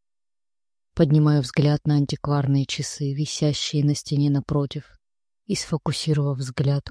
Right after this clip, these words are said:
ужасаюсь. Почти девять вечера. Я проспала около двадцати часов.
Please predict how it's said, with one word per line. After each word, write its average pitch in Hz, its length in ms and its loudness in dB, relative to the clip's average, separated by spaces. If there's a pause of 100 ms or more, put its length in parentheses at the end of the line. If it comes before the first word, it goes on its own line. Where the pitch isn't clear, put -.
ужасаюсь. 139 880 -4 (1080)
Почти - 380 -2
девять 151 380 0
вечера. 151 560 -2 (760)
Я 151 220 2
проспала 165 640 4
около 151 320 0
двадцати 143 560 -2
часов. - 600 -2